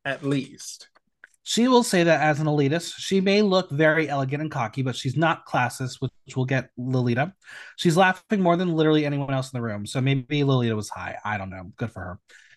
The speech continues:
Speaker 2: She tells them that she is an actress, a singer, dancer, model, rescue worker, and also double champion chewing gum for the Wisconsin University of College of Freaking Freaking Star of Freaking Freaking World.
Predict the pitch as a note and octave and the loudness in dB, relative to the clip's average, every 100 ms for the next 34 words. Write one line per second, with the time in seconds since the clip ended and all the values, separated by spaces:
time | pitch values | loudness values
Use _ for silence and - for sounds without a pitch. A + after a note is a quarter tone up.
0 | _ _ _ - - C#4+ D4+ G3+ E3 - | _ _ _ 0 6 6 8 6 6 4
1 | D#3 C#3+ - D3 C3+ C3 A#2 F#2 - C4 | 0 0 0 2 2 2 -4 -4 -4 -2
2 | D#4 B2+ - A#2+ A2+ A#3 D4 B2+ A2 - | -2 -6 -6 -4 2 2 2 0 -2 0
3 | B3+ G#3+ A2+ C#3 F3+ C#3 - C#3+ C3 C#3 | 0 2 2 0 2 0 0 -2 0 0
4 | - C#3 C#3 D3 D#3 E3 F#3+ B3 A3 G3+ | -2 -2 0 -2 -2 0 0 0 0 0
5 | G3 F#3 F3 D#3 D3+ C#3 C3 C3 - C#3+ | -2 -2 -4 -2 -4 -4 -4 -6 -4 -4
6 | F#3+ G3 F3 D#3+ F3+ E3+ C#3 C#3 C3+ D3+ | 0 0 0 0 -2 0 -2 -2 -4 -6
7 | E3 - D#3+ E3+ - D3 C#3+ D3 C#3+ C3+ | -6 -2 -2 0 2 0 0 -4 -2 -2
8 | C3+ C3 G#2 - | -2 0 -2 -6